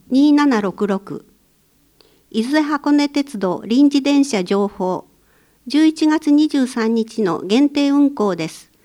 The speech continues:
三島市内一日フリー乗車券、三島から台場駅間が当日のみ三島駅、三島田町駅、台場駅で販売されます。問い合わせ、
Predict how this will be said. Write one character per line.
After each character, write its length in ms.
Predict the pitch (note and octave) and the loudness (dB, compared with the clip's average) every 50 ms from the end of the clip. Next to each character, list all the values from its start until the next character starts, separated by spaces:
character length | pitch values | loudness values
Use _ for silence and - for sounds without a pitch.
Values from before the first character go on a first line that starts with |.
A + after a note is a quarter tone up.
| _ _ _ _ _ - | _ _ _ _ _ -8
三 80 | A#3 | -8
島 280 | - - D4 D4 D4 D4 | -4 -2 0 0 0 0
市 160 | D4 - D4 | -2 -2 -2
内 280 | C#4 B3+ A3 F#3+ D3+ - - | 0 0 -2 -2 -4 -8 -10
一 180 | G#3+ - - C#4 | -10 -4 0 2
日 260 | C#4+ C#4+ C#4+ C#4+ C#4 | 2 2 0 0 -4
フ 180 | C4 - B3 A#3+ | -4 -2 -2 -2
リ 200 | C4+ C#4 B3+ A3 | 0 -2 -2 -2
ー 20 | |
乗 200 | - A3+ A3+ A#3+ | -2 -2 -4 -4
車 180 | A#3 B3+ A#3+ A#3+ | -4 -6 -8 -8
券、 320 | - - F3+ D#3+ - - _ _ _ _ _ _ _ - | -6 -8 -6 -6 -8 -10 _ _ _ _ _ _ _ -8
三 100 | - G#3+ | -8 -6
島 280 | - - C#4 C#4+ C#4+ C#4+ | -4 -2 -2 -2 -2 -2
か 160 | - C4 B3+ | -2 -2 -2
ら 160 | A#3+ A#3+ - G3+ | -2 -2 -4 -6
台 220 | G#3+ A3 B3 C4 | -6 -4 -4 -4
場 160 | C4 C#4 C#4+ | -2 -2 -2
駅 240 | C#4 C#4 C4+ - - | -2 -4 -6 -8 -12
間 260 | - - G3+ F3 F3 | -8 -6 -4 -4 -4
が 200 | F3 - - - _ _ - - _ _ _ - | -6 -6 -8 -12 _ _ -20 -20 _ _ _ -4
当 200 | C#4+ C#4+ C#4+ C#4+ | 0 0 0 0
日 260 | C#4 C#4+ - - C4+ | -2 -4 -4 0 0
の 140 | C#4 C#4+ C4+ | 2 2 2
み 160 | G#3+ - - | 0 0 0
三 100 | G3+ G3+ | -2 -4
島 320 | - - C4+ C4+ C4 C4 A#3+ | -4 -2 -2 0 0 0 0
駅、 440 | G#3 F3+ - - - D#3+ - G#3+ _ _ _ _ _ - | -2 -4 -6 -8 -10 -10 -10 -10 _ _ _ _ _ -6
三 80 | A3+ | -6
島 280 | A3 - C4+ C4+ C4+ C4+ | -4 -2 0 0 0 0
田 100 | C4 B3 | 0 0
町 380 | A#3+ B3+ B3+ C4 B3+ - B3 A3+ | 0 0 -2 -4 -4 -4 -4 -4
駅、 480 | F#3+ G3 - - - F3 D#3+ - _ _ _ _ _ - - | -4 -4 -8 -10 -10 -10 -10 -10 _ _ _ _ _ -10 -6
台 240 | A3 B3 C#4 D4 | -4 -2 -2 -2
場 160 | C#4 C#4+ C#4+ C4+ | -2 -2 -2 -2
駅 260 | B3+ A3 - - F#3+ | -2 -4 -6 -6 -6
で 200 | F#3 F3+ - - | -6 -6 -6 -8
販 300 | - - A3+ A#3 A#3+ A3+ | -10 -8 -4 -4 -2 -2
売 180 | A3+ A3 G#3+ A3 | -2 -4 -4 -6
さ 160 | A3 - G3+ | -6 -6 -8
れ 140 | G3 F#3+ F#3 | -6 -6 -6
ま 120 | F3+ F3+ | -6 -8
す。 220 | - - - - _ _ _ _ _ _ _ _ _ _ _ _ | -8 -12 -16 -20 _ _ _ _ _ _ _ _ _ _ _ _
問 220 | - C#4+ D4 C#4+ C#4+ | -2 0 2 2 4
い 80 | C#4 | 4
合 80 | C4+ C4+ | 2 2
わ 100 | C4 C4+ | 0 -2
せ、 360 | C4 - - B3 B3 A3+ | -4 -4 -4 -4 -4 -4